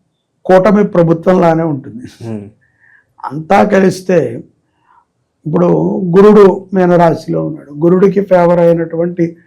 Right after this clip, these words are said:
Speaker 1: రాశులు కొన్ని ఉంటాయి, మేషరాశి కానీ వీటికి, వాటి యోగ స్థానాలని ఆయన, ఆయన కాపాడుకోవాలిగా వాటి, వాటి స్థానాలని.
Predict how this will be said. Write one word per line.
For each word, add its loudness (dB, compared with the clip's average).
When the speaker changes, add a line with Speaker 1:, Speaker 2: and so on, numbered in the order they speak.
Speaker 1:
రాశులు -2
కొన్ని -6
ఉంటాయి, -10
మేషరాశి -6
కానీ -14
వీటికి, -18
వాటి -6
యోగ 4
స్థానాలని 0
ఆయన, 4
ఆయన 2
కాపాడుకోవాలిగా 2
వాటి, 2
వాటి 2
స్థానాలని. -6